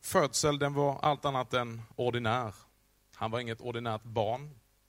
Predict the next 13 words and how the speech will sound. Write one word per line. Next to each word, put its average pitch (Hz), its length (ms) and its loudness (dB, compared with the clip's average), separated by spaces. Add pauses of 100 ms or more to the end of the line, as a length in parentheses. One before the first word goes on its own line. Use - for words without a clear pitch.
(540)
Hans 110 220 -2
liv 123 360 -2
och 107 60 2
hans 104 220 -2
uppdrag 120 500 -2
var 110 100 -2
inte 117 160 -10
ordinärt. 117 800 -6 (1700)
Men 143 200 -2
ändå 156 220 0
på 139 120 -6
samma 127 320 -4
gång 123 320 -6